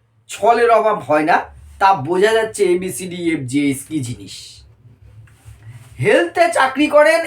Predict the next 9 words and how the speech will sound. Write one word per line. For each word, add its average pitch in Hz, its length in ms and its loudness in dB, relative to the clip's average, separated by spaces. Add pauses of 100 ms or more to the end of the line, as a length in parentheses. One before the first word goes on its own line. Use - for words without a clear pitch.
(140)
এমন 247 360 2
একজন, 302 500 0
তার 262 360 0
নাম 294 260 2
এই 277 100 2
ভেরিফিকেশন 202 580 0
লিস্টে 165 260 -8
আসে। 151 220 -6
যদিও 294 540 2